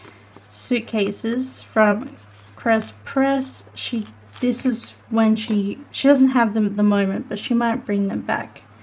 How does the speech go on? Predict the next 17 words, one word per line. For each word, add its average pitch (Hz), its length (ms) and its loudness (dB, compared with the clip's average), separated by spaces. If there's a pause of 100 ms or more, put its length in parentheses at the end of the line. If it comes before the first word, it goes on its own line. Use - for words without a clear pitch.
(600)
in 311 100 8
the 330 80 8
future. 254 420 2
We 254 140 2
will 262 140 4
see. 226 540 2 (100)
If 254 120 -4
you 262 120 0
ask 247 480 0
her, 226 100 0
I 214 120 2
think 208 360 -2
she 202 440 0 (580)
is - 100 -4
more 226 220 4
likely 196 540 -2
to. - 460 -6